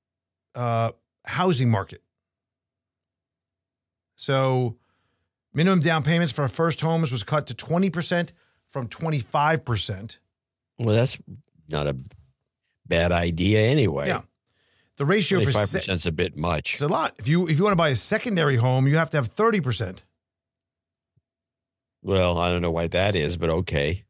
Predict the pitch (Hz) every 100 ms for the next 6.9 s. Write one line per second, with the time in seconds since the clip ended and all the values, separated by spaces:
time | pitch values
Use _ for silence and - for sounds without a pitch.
0 | _ _ - 160 160 170 - _ _ _
1 | 156 127 - 160 - - - - - -
2 | _ - 160 196 190 165 170 110 107 131
3 | 127 123 120 156 139 135 127 104 98 147
4 | 107 98 90 78 87 73 _ _ 113 101
5 | - 147 160 135 135 120 113 107 104 101
6 | 90 85 107 101 98 95 85 87 85